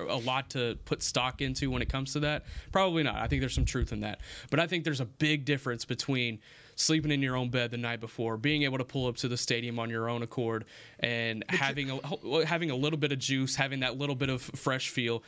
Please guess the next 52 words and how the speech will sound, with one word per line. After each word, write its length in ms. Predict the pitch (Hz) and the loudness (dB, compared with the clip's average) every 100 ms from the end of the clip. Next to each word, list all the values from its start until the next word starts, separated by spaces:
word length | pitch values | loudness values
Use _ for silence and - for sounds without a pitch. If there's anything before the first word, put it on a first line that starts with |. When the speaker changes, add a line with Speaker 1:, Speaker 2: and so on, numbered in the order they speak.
| - - | -10 -2
Speaker 1:
and 240 | 160 160 | -2 2
knowing 400 | 160 190 202 190 | 2 4 4 2
in 60 | 175 | 2
the 80 | |
back 220 | 151 165 156 | 2 2 2
of 40 | |
your 140 | 160 | 0
head 220 | 156 160 151 | 2 0 0
you 40 | |
don't 140 | 151 | 0
have 120 | 147 135 | 0 0
to 40 | |
get 100 | 139 | 0
on 120 | 127 | 0
a 40 | 120 | -2
flight 340 | - 127 113 | 0 0 0
back 200 | 120 117 | -4 -2
home 240 | 127 120 | -2 0
after 240 | 120 117 127 | -2 -4 -6
the, 240 | 117 113 - | -4 -2 -2
after 220 | 127 120 | -4 -6
the 100 | 110 | -4
game. 380 | 127 123 120 113 - - - | -2 0 -2 -6 -14 -14 -2
Whereas 600 | 135 135 131 123 117 - - 143 | 2 4 4 2 0 -6 -8 0
going 280 | 165 165 156 | 2 4 4
into 160 | 139 | 2
Buffalo, 580 | 135 156 - 143 131 120 - - | 0 0 0 0 2 0 -6 -6
you're 100 | 131 | -4
coming 200 | 127 151 | 0 2
off 160 | 139 135 | 2 0
a 20 | |
hotel 440 | 127 139 - 139 131 | -2 0 2 2 2
bed, 440 | 131 131 131 127 | 0 2 2 0
you're 100 | 123 | -2
going 280 | 135 139 135 | 0 2 2
into 220 | 131 143 | 0 0
the 60 | 135 | 0
stadium 520 | - 131 131 131 131 | 2 2 4 2 2
with 100 | 127 | 2
Speaker 2:
But 120 | 131 | 2
Speaker 1:
an 20 | |
Speaker 2:
you're 80 | 120 | 2
in 60 | 131 | 2
a 20 | |
Speaker 1:
entire 140 | 127 | 2
Speaker 2:
hotel 240 | 123 - 160 | 2 2 4
Speaker 1:
team. 180 | 143 156 | 6 4
Speaker 2:
bed 120 | 143 | 4
the 80 | 156 | 0
night 180 | 160 | 0
before 260 | 151 - 160 | -2 -2 -2
anyways. 640 | 156 180 135 87 - - | 2 4 4 0 -6 -10